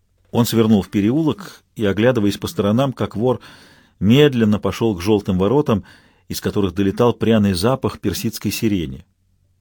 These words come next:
Сирень тоже раздражала Сергея Эдуардовича.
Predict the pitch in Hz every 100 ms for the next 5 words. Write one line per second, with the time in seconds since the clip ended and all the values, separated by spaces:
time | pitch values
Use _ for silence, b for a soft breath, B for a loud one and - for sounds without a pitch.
0 | _ _ _ _ - - 98 143 - -
1 | 123 143 151 147 127 139 127 139 127 120
2 | 123 123 120 120 117 110 107 -